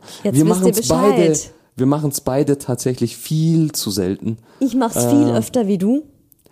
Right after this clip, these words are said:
Speaker 1: Als
Speaker 2: wir
Speaker 1: du,
Speaker 2: machen's
Speaker 1: es war
Speaker 2: beide
Speaker 1: das wieder.
Speaker 2: viel zu selten.
Speaker 1: <laughs> Also schau mal, du kriegst zum Beispiel jetzt gleich im Anschluss eine Kopfmassage und du hast, du kriegst, ach, du kriegst regelmäßig Kopfmassagen. Dann
Speaker 2: Nee.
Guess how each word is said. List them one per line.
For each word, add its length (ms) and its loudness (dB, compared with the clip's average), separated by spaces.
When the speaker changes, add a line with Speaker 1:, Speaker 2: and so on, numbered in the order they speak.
Speaker 1:
Als 120 0
Speaker 2:
wir 80 6
Speaker 1:
du, 60 2
Speaker 2:
machen's 320 4
Speaker 1:
es 80 -8
war 100 0
Speaker 2:
beide 280 4
Speaker 1:
das 140 -4
wieder. 260 4
Speaker 2:
viel 80 0
zu 180 0
selten. 680 2
Speaker 1:
<laughs> 60 -8
Also 220 0
schau 220 -2
mal, 120 0
du 120 -2
kriegst 320 -4
zum 80 0
Beispiel 240 -4
jetzt 240 -2
gleich 160 -2
im 120 -4
Anschluss 680 -4
eine 120 -6
Kopfmassage 800 -6
und 140 -6
du 140 -8
hast, 240 -8
du 80 -10
kriegst, 500 -4
ach, 160 -18
du 80 -16
kriegst 300 -8
regelmäßig 720 -2
Kopfmassagen. 680 -8
Dann 120 -2
Speaker 2:
Nee. 60 -6